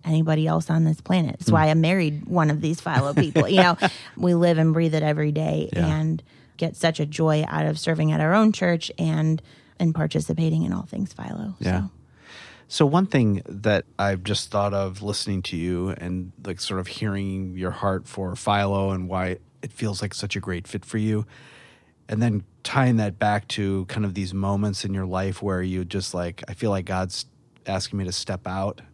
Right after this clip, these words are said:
Speaker 2: and I'm not
Speaker 1: Mm-hmm.
Speaker 2: really sure what's next."
Speaker 1: Mm-hmm.
Speaker 2: You've said it a few times. Just struck me that if you had not been willing to make those little decisions along the way, you might not be here.
Speaker 1: Mm-hmm.
Speaker 2: And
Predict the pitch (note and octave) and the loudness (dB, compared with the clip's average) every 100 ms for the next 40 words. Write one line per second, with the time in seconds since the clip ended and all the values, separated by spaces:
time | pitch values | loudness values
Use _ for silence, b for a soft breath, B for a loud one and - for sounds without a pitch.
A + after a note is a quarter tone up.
0 | - F2+ G2+ F2 F#2+ F#2+ - F#2+ F#2 - | -8 -4 -2 -4 -4 -6 -6 -6 -8 -8
1 | G2 G#2 - - - - E3+ F3+ F3 C3+ | -8 -8 -10 -12 -12 -6 -6 -6 -2 0
2 | A2+ A#2+ G2+ F2 - G#2+ - G#2+ G#2 A#2 | 2 2 0 -4 -4 -4 -2 -4 -4 -6
3 | - - b - F#2+ - - B2+ G#2 E2+ | -8 -12 b -4 -4 0 0 0 -2 -4
4 | F#2+ - F#2 - A2+ G#2+ F#2+ A2 G#2+ G#2 | -4 -4 -6 -2 0 0 2 2 0 0
5 | F#2 G#2 C3 G#2+ - F2 - - G2 F#2+ | -2 0 2 0 -2 -8 -10 -8 -4 -4
6 | - E2+ F2 F#2+ F#2 E2+ F2 _ - - | -4 -6 -4 -4 -4 -6 -10 _ -8 -2
7 | C#3 B2+ G#2+ F#2 F2+ F2 F2 F#2 A2+ F#2 | 2 2 0 -2 -4 -4 -4 0 2 2
8 | F2 F2 F#2+ G2 F2+ E2 D#2+ - C#2+ E2 | -2 -2 -2 0 -2 -4 -8 -10 -10 -10
9 | G#2+ - - F#2 A#1+ - G#2+ F#3 E3+ E3 | -12 -14 -10 -8 -8 -10 -10 -4 -2 -2
10 | D#3+ B B B B - G2+ F#2 F2+ F#2 | -6 B B B B -6 -2 -2 -4 -6